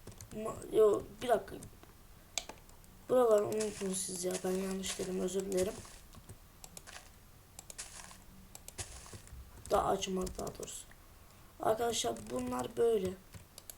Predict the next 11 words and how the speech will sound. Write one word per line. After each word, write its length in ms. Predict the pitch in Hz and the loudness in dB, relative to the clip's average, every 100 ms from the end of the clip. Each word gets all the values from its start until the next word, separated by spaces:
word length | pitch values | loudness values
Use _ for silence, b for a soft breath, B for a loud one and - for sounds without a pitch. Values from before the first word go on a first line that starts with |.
| - - - - - - - - - - - - - - - - | -20 -20 -20 -20 -20 -18 -18 -20 -20 -20 -20 -14 -14 -14 -16 -14
Son 360 | - 269 269 | -6 -2 0
olarak 600 | 262 220 208 208 247 - - - - - - - - - - - - - - - - - - - - | 0 0 2 0 -2 -8 -18 -18 -16 -16 -16 -16 -18 -18 -18 -14 -12 -12 -14 -14 -16 -16 -18 -10 0
en, 280 | 277 285 320 - - | 0 0 -4 -8 4
en 360 | 330 349 285 | 6 6 4
bomba 360 | 254 226 208 202 | 2 2 2 0
şey. 280 | - 196 190 - - - | 0 -4 -6 -12 -12 -2
En 300 | 277 262 208 | -2 2 4
bomba. 360 | 208 185 180 - - - - - - - - - - - - - | 4 4 -2 -6 -16 -20 -18 -18 -18 -20 -20 -20 -20 -20 -8 2
Bu. 200 | 247 - - - - - - - - - - - - | 2 2 -16 -20 -20 -16 -16 -18 -20 -18 -16 -14 -4
Arkadaşlar 600 | - 190 233 202 202 233 | -2 0 2 0 0 -2
şimdi 440 | - 220 220 226 | -4 -4 -4 -6